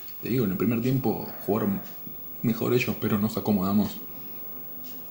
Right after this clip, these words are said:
en el segundo tiempo y te digo que los pasamos por arriba en el segundo tiempo, ¿eh?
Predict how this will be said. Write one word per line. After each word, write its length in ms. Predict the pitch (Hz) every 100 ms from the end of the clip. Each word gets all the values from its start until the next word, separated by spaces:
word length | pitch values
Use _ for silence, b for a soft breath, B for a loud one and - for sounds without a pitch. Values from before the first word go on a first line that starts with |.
| -
en 120 | 120
el 60 | 110
segundo 320 | 101 110 98
tiempo 300 | 110 113 107
y 260 | 104 123 - - B B B B B
te 60 | -
digo 200 | 107 104
que 60 | 90
los 120 | 87
pasamos 380 | - 87 107 -
por 140 | 104
arriba 300 | 92 85 73
en 60 | -
el 60 |
segundo 240 | - - -
tiempo, 300 | - - 71
¿eh? 140 | 107